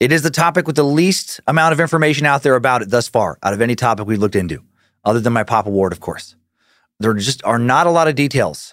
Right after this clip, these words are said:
about an heir to the Jameson, Jameson whiskey fortune paying for an African girl to be eaten in the nineteenth century. The details that are out there, we will share them today. And it is, you know, dark and interesting for sure. Uh, but if we only shared them, this would be about a ten-minute episode.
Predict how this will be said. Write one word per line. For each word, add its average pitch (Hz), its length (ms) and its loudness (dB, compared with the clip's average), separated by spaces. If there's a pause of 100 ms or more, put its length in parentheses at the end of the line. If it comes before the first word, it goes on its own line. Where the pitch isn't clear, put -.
about 110 280 2
an 110 100 -2
heir 139 400 2
to - 140 -6
the 117 40 2
Jameson, 127 640 -2
Jameson 147 520 0
whiskey 131 400 -2
fortune 135 600 0 (600)
paying 190 400 4
for 160 160 0
an 151 40 0
African 147 360 0
girl 139 200 2
to 131 120 -8
be 127 200 -2
eaten 143 240 -2
in 120 80 0
the 120 60 2
nineteenth 117 360 -2
century. 98 420 -4 (280)
The - 60 0
details 151 480 2
that 135 160 2
are 180 240 4
out 185 240 0
there, 139 380 2
we 135 100 2
will 165 300 4
share 180 180 2
them 147 140 0
today. 107 280 -2 (220)
And 185 100 4
it 226 60 4
is, 254 320 0
you 185 60 4
know, 175 160 2
dark 151 360 2
and 151 80 2
interesting 143 360 -2
for 104 100 -4
sure. 104 320 0 (560)
Uh, 123 80 4
but 147 100 4
if 135 80 -2
we 170 100 2
only 226 360 4
shared 170 380 2
them, 160 340 2
this 143 180 -2
would 147 100 0
be 135 100 2
about 262 400 0
a 262 60 -2
ten-minute 156 580 0
episode. - 500 -4